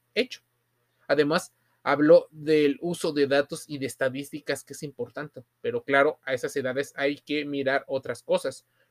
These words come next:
no solo la parte técnica o física, sino también la toma de decisiones. Y ponía un ejemplo en particular,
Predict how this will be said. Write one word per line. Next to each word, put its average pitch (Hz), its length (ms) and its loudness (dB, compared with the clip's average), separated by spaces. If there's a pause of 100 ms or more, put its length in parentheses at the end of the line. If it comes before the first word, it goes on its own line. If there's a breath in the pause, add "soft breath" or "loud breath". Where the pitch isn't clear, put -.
no 156 120 -4
solo 208 280 0
la 160 200 -4
parte 160 300 -4
técnica 131 560 -8
o 110 100 -12
física, - 540 -6 (380)
sino 160 520 -4 (420)
también 147 340 0
la 143 140 0
toma 151 260 0
de 127 100 -2
decisiones. 160 640 -6 (180)
Y 165 260 -2
ponía 160 340 0
un 202 100 0
ejemplo 175 480 -4
en 160 60 -6
particular, 139 720 -2